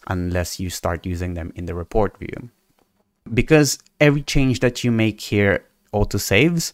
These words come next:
that means that if you open up your report view for that same report, your measure that you've just created should be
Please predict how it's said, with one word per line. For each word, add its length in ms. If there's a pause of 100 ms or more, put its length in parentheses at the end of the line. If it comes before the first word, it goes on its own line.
that 240
means 380
that 320
if 200
you 120
open 320
up 240
your 200
report 380
view 260
for 320
that 240
same 280
report, 840
your 260
measure 400
that 200 (180)
you've 240
just 240
created 640
should 540
be 340